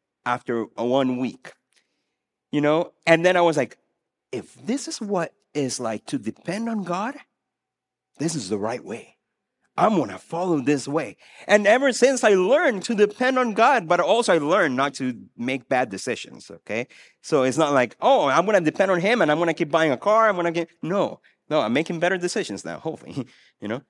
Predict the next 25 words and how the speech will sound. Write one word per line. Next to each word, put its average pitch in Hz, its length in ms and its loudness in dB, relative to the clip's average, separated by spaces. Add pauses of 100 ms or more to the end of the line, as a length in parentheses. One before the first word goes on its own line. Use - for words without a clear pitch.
(420)
Uh, 123 160 -2
I 156 100 2
can 196 120 -2
only 165 160 2
count 143 240 -4
to 151 100 -4
one, 139 260 -2
so 120 120 -4
I 101 100 0
don't 156 140 -2
know 151 80 0
what 143 240 -4 (120)
goes 143 220 -2
after 107 260 -2
one. 98 200 -6
So, 117 240 -2
I 254 100 2
don't 277 140 0
know. 202 160 -2 (280)
We'll 196 120 -2
see. 151 280 -2 (920)
But 220 100 2
anyway, 185 400 4 (2000)
so 233 200 0
then 214 380 2